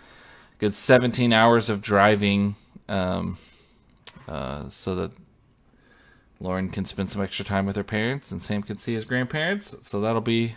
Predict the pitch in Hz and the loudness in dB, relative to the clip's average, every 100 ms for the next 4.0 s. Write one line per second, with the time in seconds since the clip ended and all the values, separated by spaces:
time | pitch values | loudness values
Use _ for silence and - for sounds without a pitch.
0 | - 139 139 139 131 143 170 147 113 117 | -2 2 2 2 6 8 8 6 0 -2
1 | 123 120 120 120 120 - _ - 123 143 | -2 0 2 2 -2 -8 _ 0 4 8
2 | 180 160 143 117 117 101 98 87 82 101 | 10 10 8 2 -2 -2 -2 -4 -2 -2
3 | 92 107 131 139 - 127 117 117 101 98 | 0 2 2 0 0 2 2 0 -2 -2